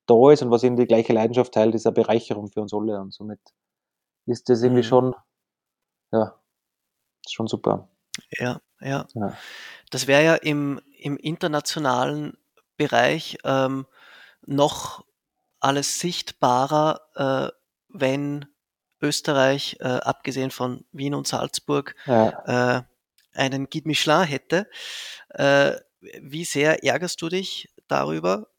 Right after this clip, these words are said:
Speaker 2: äh, dass Österreich keinen Guide Michelin hat? Oder, äh, ist da in dir so ein bisschen dieser Anti-Establishment, äh,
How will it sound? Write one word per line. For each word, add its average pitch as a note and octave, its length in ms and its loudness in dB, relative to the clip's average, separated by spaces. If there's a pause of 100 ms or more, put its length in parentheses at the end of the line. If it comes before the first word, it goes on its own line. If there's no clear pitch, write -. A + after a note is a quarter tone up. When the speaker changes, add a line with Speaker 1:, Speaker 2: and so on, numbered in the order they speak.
(160)
Speaker 2:
äh, D3 260 -2
dass D3 180 -6
Österreich D3+ 380 -6
keinen D#3 340 -4 (160)
Guide - 180 -14
Michelin D3+ 380 -2
hat? D3+ 160 -2 (280)
Oder, D#3 560 2 (380)
äh, D#2 220 -8 (600)
ist - 300 -4
da D#3+ 80 8
in D#3 220 -4
dir D#3 280 0
so D#3 100 -4
ein - 80 -12
bisschen D#3 260 -8
dieser C#3+ 400 -2 (840)
Anti-Establishment, D3 1400 0
äh, C#3 340 2